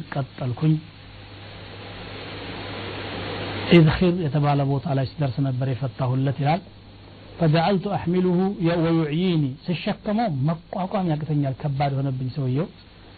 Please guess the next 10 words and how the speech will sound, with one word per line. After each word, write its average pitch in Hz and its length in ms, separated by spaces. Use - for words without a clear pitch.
ለማንኛውም 170 600
ታስሮ 160 440
ሰውነቱ 151 440
ስለተንገለታታ 147 760
እገዛ 147 340
ያስፈልገዋል። 143 680
መዲና 147 380
አደረስኩትና 139 720
ያቺ 147 280
ሴትዮ 147 380